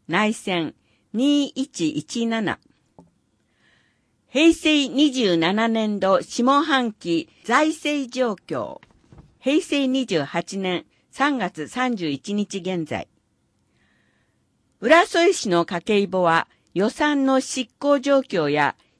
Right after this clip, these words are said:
私有財産の状況、市の借入金等を中心に年二回公表しております。一般会計と特別会計の収入、支出については、出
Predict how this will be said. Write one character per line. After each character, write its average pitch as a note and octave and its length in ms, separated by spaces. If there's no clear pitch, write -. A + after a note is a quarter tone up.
私 C4 220
有 D#4+ 220
財 D4 260
産 E3 320
の C#3+ 180
状 E3 220
況、 F3 480
市 - 220
の A3+ 200
借 G#3+ 300
入 C4+ 220
金 B3+ 280
等 A3 460
を E3 120
中 G3+ 280
心 F3+ 380
に E3 200
年 A3 380
二 F3+ 180
回 C#4+ 260
公 - 200
表 G3 280
し - 80
て E3+ 140
お F3 60
り E3 120
ま D#3 160
す。 - 300
一 A#3+ 180
般 D#4 280
会 C#4+ 240
計 F#3 240
と D3+ 320
特 G3 240
別 D4 260
会 B3+ 220
計 D#3+ 240
の C#3 160
収 A3+ 320
入、 G3+ 400
支 A3+ 220
出 C4+ 340
に C4 180
つ - 140
い A#3+ 140
て D3+ 160
は、 C3+ 220
出 D4+ 340